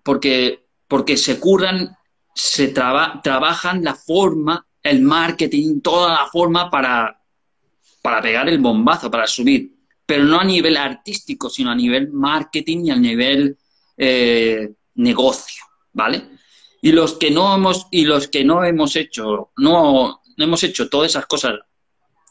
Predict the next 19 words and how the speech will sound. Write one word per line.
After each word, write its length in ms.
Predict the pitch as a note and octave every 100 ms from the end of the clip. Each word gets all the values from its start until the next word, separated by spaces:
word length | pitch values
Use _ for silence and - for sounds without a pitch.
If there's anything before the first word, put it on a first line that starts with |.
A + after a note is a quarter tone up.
| _ -
o 180 | A#2+ A#2+
no 100 | C3+
las 160 | C3+
hemos 240 | D3+ C#3+ C3+
hecho 600 | D3 - A#2+ A2 G#2+ -
tan 340 | B2+ B2+ C3 C3
a 160 | C3
lo 120 | B2+
bestia, 540 | C3+ D3+ - C#3+ E3+ - _ _ _ _ _
pues 180 | - C3
estamos 300 | A#2+ D#3 E3+
ahí 600 | A2+ A2+ G#2 G#2 A2+ G#2+
como, 380 | G#2 A2+ A2 G#2+ A#2+ - -
¿sabes? 340 | C3 G3 G#3+ _ _ _
No 160 | C#3 D#3
es 100 | F3+
comprensible, 800 | F#3+ F#3 F3 D#3+ - F3+ B2+ F#2+
lo 100 | F#2+
siento, 420 | - E3+ F#3 -